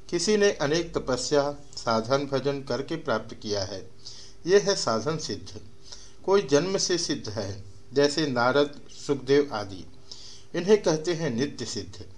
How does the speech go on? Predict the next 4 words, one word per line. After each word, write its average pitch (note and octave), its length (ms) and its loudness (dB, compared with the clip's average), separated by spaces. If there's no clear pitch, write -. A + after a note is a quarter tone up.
दूसरे F3+ 360 4
हैं F#3+ 240 0
अकस्मात C3 560 -2
सिद्ध, - 460 -8